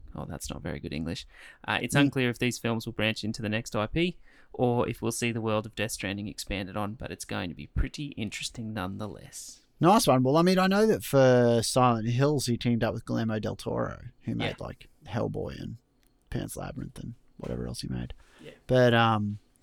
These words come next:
Speaker 2: yeah, it'd be cool to see him, them partner up again, you know, 'cause he's a pretty good filmmaker, and between him and Kojima's imagination, they'd probably do all right.
Speaker 1: Yeah, I think it'd be pretty cool.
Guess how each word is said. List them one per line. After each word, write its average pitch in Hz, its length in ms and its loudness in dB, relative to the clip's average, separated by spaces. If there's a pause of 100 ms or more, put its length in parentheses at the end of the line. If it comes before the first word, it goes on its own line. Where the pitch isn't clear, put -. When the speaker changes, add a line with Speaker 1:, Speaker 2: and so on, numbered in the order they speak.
(640)
Speaker 2:
yeah, 151 180 12
it'd 147 100 12
be 117 80 2
cool 156 200 2
to 120 80 0
see 117 180 2
him, 120 340 2
them 120 180 4
partner 117 300 4
up 123 120 4
again, 110 300 -2 (200)
you 117 80 -4
know, 113 240 -2
'cause 127 120 -6
he's 143 140 -2
a - 20 -10
pretty 113 160 -8
good - 120 -8
filmmaker, 117 500 -4
and 110 220 -6 (340)
between 120 320 -4
him 110 160 -2
and 113 160 -10
Kojima's 117 640 -4 (220)
imagination, 120 760 -4
they'd 123 240 -8
probably 131 180 -4
do 131 120 -2
all 64 80 -2
right. 156 240 -2 (720)
Speaker 1:
Yeah, 160 180 0
I 151 60 2
think 151 140 0
it'd 117 100 0
be 113 100 0
pretty - 200 -4
cool. 143 200 -4